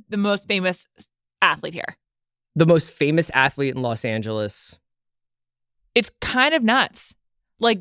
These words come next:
Speaker 1: the Dodgers have some famous people.
Speaker 2: Yeah, they have, like, a bunch
Speaker 1: They've,
Speaker 2: of young
Speaker 1: I mean,
Speaker 2: kids. Like, they have Seager and they have Puig and
Speaker 1: and
Speaker 2: they have
Speaker 1: Kershaw's really
Speaker 2: yeah,
Speaker 1: famous.
Speaker 2: and Kershaw. I think Kershaw
Speaker 1: But
Speaker 2: might be the most famous L A athlete right now.
Speaker 1: I think it might be him too, but, like, also,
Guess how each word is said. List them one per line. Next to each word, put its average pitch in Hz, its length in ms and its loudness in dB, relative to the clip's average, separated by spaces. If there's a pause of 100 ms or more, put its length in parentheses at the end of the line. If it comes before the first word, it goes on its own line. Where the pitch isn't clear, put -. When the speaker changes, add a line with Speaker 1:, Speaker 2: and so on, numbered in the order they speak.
Speaker 1:
the 214 120 2
Dodgers 208 540 2
have 202 200 0
some 202 160 -8
famous 160 300 -6
people. 170 260 0
Speaker 2:
Yeah, 127 300 2
they 170 140 4
have, 202 140 4
like, 208 140 2
a 190 60 -2
bunch 175 160 2
Speaker 1:
They've, - 80 2
Speaker 2:
of 156 40 0
young 147 120 4
Speaker 1:
I - 20 2
mean, 240 80 2
Speaker 2:
kids. 139 180 0
Like, 131 120 -2
they 135 80 2
have 135 100 -2
Seager 123 480 0
and 117 100 0
they 120 80 2
have 110 320 0 (220)
Puig 117 420 -2
and 113 80 0
Speaker 1:
and 107 80 2
Speaker 2:
they 110 80 4
have 110 120 2
Speaker 1:
Kershaw's 156 400 -2
really 160 140 2
Speaker 2:
yeah, 117 140 4
Speaker 1:
famous. 131 160 -2
Speaker 2:
and 175 60 -4
Kershaw. 120 440 0
I 180 120 2
think 349 140 0
Kershaw 381 280 2
Speaker 1:
But 240 40 4
Speaker 2:
might 226 160 2
be 226 80 -2
the 196 80 -2
most 180 220 0
famous 175 260 0
L 147 160 2
A 147 80 4
athlete 139 300 0
right 87 140 -8
now. 98 200 -10 (220)
Speaker 1:
I 226 80 4
think 311 180 -2
it 427 80 0
might 302 160 2
be 247 100 0
him 214 160 0
too, 330 240 2
but, 190 120 0
like, 175 280 0 (120)
also, 196 520 2